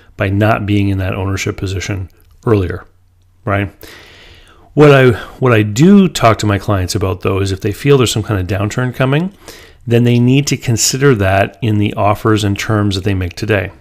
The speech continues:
So what do I mean by that? Well, if you think that sales and profits could go down over the next couple of years,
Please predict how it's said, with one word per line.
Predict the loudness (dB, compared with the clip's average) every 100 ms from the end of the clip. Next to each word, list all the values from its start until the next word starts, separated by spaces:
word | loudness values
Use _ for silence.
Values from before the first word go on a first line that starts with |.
| _
So | -6 0
what | 2
do | 2
I |
mean | 0 -2
by | -2
that? | -4 -6 -8 -4
Well, | -2 -2 -6 _ -20 -20 -20 -20 -10
if | -2 -2 0
you | 4 6 6 6 4 0
think | -8 -2 0 0 0
that | 0 0 -2 -6 -8
sales | -2 0 2 2 0
and | -2 -2
profits | 0 0 -4 -6
could | -4
go | -2 -2
down | 0 0 0
over | 0
the | -2
next | -4 -6
couple | -6 -6
of | -2
years, | 2 2 0